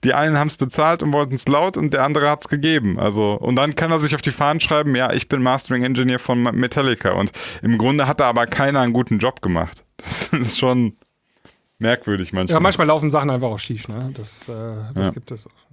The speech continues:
Speaker 1: Ich meine, jetzt rückblickend hat er sich ja auch keinen Gefallen getan,
Speaker 2: Nee,
Speaker 1: ne? Weil das
Speaker 2: ja.
Speaker 1: wird ihm ja jetzt sozusagen, also da hätte er besser den mutigen Schritt ge-, ge-, wäre besser den
Speaker 2: Ja.
Speaker 1: mutigen Schritt gegangen und hätte gesagt, äh, dann kannst du ja auch einen Artikel daraus machen, so, „Ich hab, äh,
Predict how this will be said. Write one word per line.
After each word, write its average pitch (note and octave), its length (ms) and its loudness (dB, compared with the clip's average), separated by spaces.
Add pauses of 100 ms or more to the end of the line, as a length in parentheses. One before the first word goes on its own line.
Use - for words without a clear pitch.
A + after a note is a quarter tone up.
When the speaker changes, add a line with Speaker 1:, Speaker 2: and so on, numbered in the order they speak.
(140)
Speaker 1:
Ich - 80 -12
meine, E3 160 2 (100)
jetzt D3+ 240 0
rückblickend F3+ 540 2
hat F3+ 120 2
er F#3 100 4
sich E3+ 120 0
ja D3+ 80 2
auch D3+ 80 0
keinen F3 220 0
Gefallen E3 340 0
getan, F#2 340 2
Speaker 2:
Nee, - 60 4
Speaker 1:
ne? A#2+ 160 2
Weil A2 100 2
das B2+ 260 0
Speaker 2:
ja. - 60 -8
Speaker 1:
wird D3 200 0
ihm D#3 100 2
ja D3 80 2
jetzt D3+ 200 0
sozusagen, D3+ 680 0
also C3 180 0 (320)
da E3 280 4
hätte F3 280 2
er F#3 140 2
besser F3 540 2
den C#3+ 260 2
mutigen F3 340 2
Schritt - 300 -2
ge-, D#3+ 260 2
ge-, D3 220 -2
wäre D3 300 2
besser C#3+ 300 -2
den C3+ 140 0
Speaker 2:
Ja. C#3 80 4
Speaker 1:
mutigen C#3+ 200 0
Schritt D3+ 200 -4
gegangen D3+ 240 2
und D3+ 60 2
hätte C#3+ 140 -4
gesagt, C#3+ 300 2 (420)
äh, C3 440 4
dann A#2 320 0
kannst C#3+ 180 -2
du B2+ 40 4
ja A2 60 4
auch C3 40 4
einen C#3+ 100 2
Artikel G#2+ 320 2
daraus G2+ 260 2
machen, A2 260 2
so, A2 220 0
„Ich C#3 200 0
hab, C#3 220 -2 (100)
äh, - 120 -8